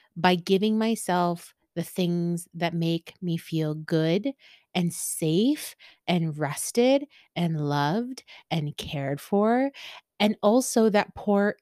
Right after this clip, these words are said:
into me. Like I was saying at the beginning, it's about what's also pouring into me, what's mutually beneficial for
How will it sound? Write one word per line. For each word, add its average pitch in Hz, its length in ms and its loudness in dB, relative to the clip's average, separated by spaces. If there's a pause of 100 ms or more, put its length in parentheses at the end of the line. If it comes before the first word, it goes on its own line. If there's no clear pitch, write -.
into 180 1500 -2
me. 151 240 -2
Like 139 160 -6
I 143 80 -4
was 147 120 -6
saying 170 220 0
at 196 80 2
the - 60 -6
beginning, 170 460 -2
it's - 140 -12
about 156 340 -4
what's 170 300 -4
also 185 380 0
pouring 180 440 -2
into 160 260 -6
me, 151 100 -8
what's 160 220 -8
mutually 202 800 2 (420)
beneficial 165 560 0
for 175 160 -4